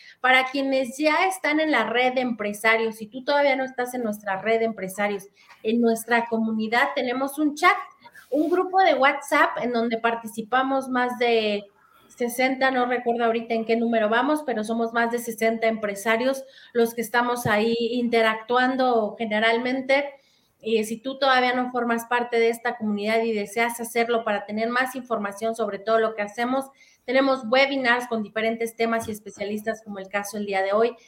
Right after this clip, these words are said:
Tenemos eventos de networking mensualmente. Eh, te voy a dejar el número de WhatsApp donde puedes solicitar formar parte de esta red.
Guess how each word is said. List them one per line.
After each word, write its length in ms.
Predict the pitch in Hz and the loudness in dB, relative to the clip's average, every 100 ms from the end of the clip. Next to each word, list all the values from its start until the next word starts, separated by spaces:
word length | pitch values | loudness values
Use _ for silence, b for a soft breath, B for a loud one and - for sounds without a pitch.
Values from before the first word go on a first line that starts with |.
| b _ | b _
Tenemos 420 | 220 233 247 247 | -2 0 0 -2
eventos 480 | 233 214 226 226 226 | -2 0 0 0 0
de 120 | 214 | 2
networking 680 | 208 220 220 226 226 233 226 | 2 0 0 2 2 0 -4
mensualmente. 880 | 208 196 214 208 226 240 247 247 B B B B | -4 -2 -2 0 0 0 -2 -4 B B B B
Eh, 240 | 233 233 - | -2 -2 0
te 100 | 277 | 0
voy 160 | 262 320 | 4 6
a 120 | 339 | 6
dejar 340 | 339 294 277 285 | 4 2 2 4
el 160 | 285 | 2
número 760 | 262 285 277 254 240 294 330 - _ | 2 0 0 0 0 0 -4 -10 _
de 880 | 202 214 208 208 202 196 196 196 - | -8 -4 -2 -2 -2 -2 -4 -4 -8
WhatsApp 580 | 202 233 247 - 262 262 226 | -2 -2 -2 0 0 2 0
donde 220 | 226 214 | 0 -2
puedes 380 | - 247 247 - | 0 -2 -2 -12
solicitar 1080 | - 240 226 220 208 220 208 233 240 277 311 | -6 0 0 0 -6 -10 -4 4 6 6 0
formar 420 | 226 208 220 226 220 | -4 -2 0 0 2
parte 400 | 233 220 233 226 | 0 2 -2 -2
de 220 | 196 202 | -2 -6
esta 400 | 202 - 202 185 B B B | -8 -4 -4 -4 B B B
red. 340 | 208 214 208 | -8 -2 0